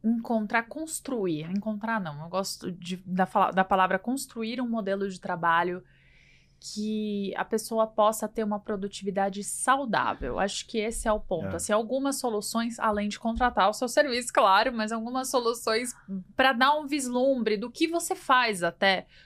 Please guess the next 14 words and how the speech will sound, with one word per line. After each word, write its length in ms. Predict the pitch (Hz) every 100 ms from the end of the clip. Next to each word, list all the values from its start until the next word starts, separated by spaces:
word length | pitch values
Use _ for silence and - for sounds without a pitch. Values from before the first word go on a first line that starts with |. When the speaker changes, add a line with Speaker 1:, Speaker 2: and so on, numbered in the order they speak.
| _
Speaker 1:
quais 220 | - 277
são 180 | 277 269
as 120 | 269
principais 540 | 226 240 247 240 214 202
áreas. 360 | 196 180 175
A 40 | 190
gente 220 | 208 -
trouxe 320 | 233 240 254
alguns 300 | 220 208 -
pontos 440 | - 196 196 185
aqui, 380 | 175 175 240 240 - - - _
mas 260 | 208 220 233
em 100 | 240
termos 480 | 233 240 233 247